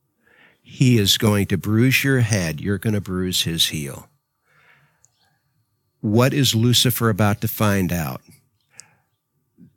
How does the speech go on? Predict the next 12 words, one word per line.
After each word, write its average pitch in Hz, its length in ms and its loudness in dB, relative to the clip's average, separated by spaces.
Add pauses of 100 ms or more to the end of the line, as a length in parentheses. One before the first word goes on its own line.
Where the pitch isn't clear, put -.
(460)
The 135 180 0
God 123 680 2 (220)
whom 113 180 0
he 95 160 -2
thought 151 500 0
he 127 180 2
had 101 120 0
a - 40 -6
perfect, - 640 -4
complete 131 540 -2
understanding 120 840 0
of 82 180 -4